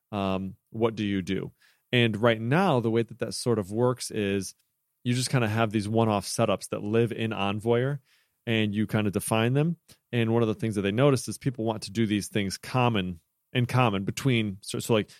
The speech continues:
maybe you wanna migrate the database, maybe you wanna cache your config, maybe you wanna do Horizon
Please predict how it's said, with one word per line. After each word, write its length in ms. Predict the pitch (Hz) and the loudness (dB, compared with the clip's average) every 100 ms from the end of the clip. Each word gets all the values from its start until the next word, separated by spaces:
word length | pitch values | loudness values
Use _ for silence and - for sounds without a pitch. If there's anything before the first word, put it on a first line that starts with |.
| _ - | _ -4
maybe 160 | 107 | -2
you 80 | 104 | 0
wanna 200 | 101 101 | -2 -2
migrate 360 | 95 95 92 101 | 0 0 0 0
the 60 | 123 | 2
database, 500 | 131 117 90 92 - _ _ 107 | 2 0 -4 -10 -18 _ _ -6
maybe 140 | 95 | -4
you 60 | 95 | -2
wanna 140 | 92 | -4
cache 360 | - 98 92 - | -2 -2 0 -2
your 60 | - _ _ - | -4 _ _ -2
config, 240 | 92 92 | -2 -2
maybe 200 | 92 95 | -2 -2
you 60 | 98 | 0
wanna 200 | 95 95 | -2 -2
do 120 | 104 | -2
Horizon 840 | 98 - 104 95 101 101 101 101 | -2 0 2 4 0 -4 -6 -8